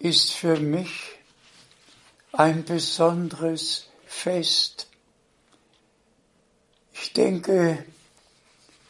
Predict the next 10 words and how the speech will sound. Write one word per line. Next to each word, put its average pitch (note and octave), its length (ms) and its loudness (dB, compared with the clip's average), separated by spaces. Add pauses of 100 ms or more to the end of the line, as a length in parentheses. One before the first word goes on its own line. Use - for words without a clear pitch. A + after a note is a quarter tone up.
(1400)
an D#3 260 0
die F3+ 140 2
sechzig - 880 4
Jahre E3 580 4
zurück, F#3 800 -8 (1160)
denke E3+ 360 2
sogar E3 720 2 (440)
an D#3+ 260 4
die E3 140 -2
siebzig - 840 -4